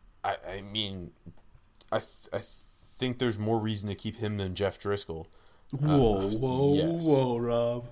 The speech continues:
Speaker 1: Uh, so,
Speaker 2: Driskel's been
Speaker 1: so
Speaker 2: fun.
Speaker 1: I, like, I would, I would give, given the circumstances, this is, like, a B performance for David Blau.
Speaker 2: It,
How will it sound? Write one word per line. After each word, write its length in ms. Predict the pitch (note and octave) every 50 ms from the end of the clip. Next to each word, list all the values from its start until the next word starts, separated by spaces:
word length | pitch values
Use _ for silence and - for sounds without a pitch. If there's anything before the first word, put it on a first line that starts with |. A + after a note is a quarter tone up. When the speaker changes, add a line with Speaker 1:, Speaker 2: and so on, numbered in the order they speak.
| - - - - - - - -
Speaker 1:
Uh, 340 | G2 G2 G2 F#2+ F#2+ F#2+ F#2
so, 220 | F2 - - C#3
Speaker 2:
Driskel's 80 | C#3+ A2
been 80 | A#2+ -
Speaker 1:
so 140 | - E3 D#3+
Speaker 2:
fun. 220 | D#3+ E3+ - - -
Speaker 1:
I, 40 | -
like, 160 | E3 E3+ D#3+
I 80 | C#3 D3+
would, 160 | D#3+ F3 - -
I 80 | C#3+ D3+
would 200 | D#3 - - F3+
give, 380 | - C3+ C#3+ C#3+ B2+ A2 G#2 G2
given 300 | - C3+ C3 D#3 E3 E3+
the 80 | E3+
circumstances, 800 | E3 - - E3 D#3 E3 C#3+ - - A#2 G#2 F#2+ - G2 F#2+ F#2
this 120 | G#2 A2+ -
is, 60 | -
like, 160 | - F#3+ -
a 160 | - A2+ G#2
B 320 | G2 F#2+ E2 - G#2+ A#2+ B2
performance 560 | A#2+ - B2 A2+ - A#2 A#2 B2 A#2 F#2+ E2
for 120 | - G2
David 260 | F2+ G2 F#2+ F#2 F2+ E2
Blau. 380 | F#2 F2+ F2 - - - - - - - - - - _
Speaker 2:
It, 200 | - C3 - -